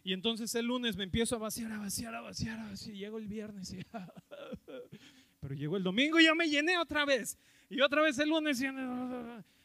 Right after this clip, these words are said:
y entonces muchos la vida cristiana la ven como esto, ¿verdad? Un llenar y vaciar, llenar y vaciar. Pero Jesús dijo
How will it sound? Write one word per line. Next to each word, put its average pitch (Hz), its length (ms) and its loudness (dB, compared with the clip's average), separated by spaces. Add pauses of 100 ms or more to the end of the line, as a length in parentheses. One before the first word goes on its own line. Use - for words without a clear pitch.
(120)
y 180 100 2
entonces 226 380 -4
muchos 233 360 -6
la 196 120 -4
vida 214 240 4
cristiana 190 520 -4
la 180 120 -8
ven 165 180 -10
como 165 260 -8
esto, 127 280 -8
¿verdad? 139 360 -10 (600)
Un 214 280 4 (160)
llenar 226 640 -4 (200)
y 180 100 2
vaciar, - 580 -4 (280)
llenar 254 600 -2 (200)
y 175 100 0
vaciar. 165 540 -2 (360)
Pero 254 300 10
Jesús 233 460 0
dijo 185 500 0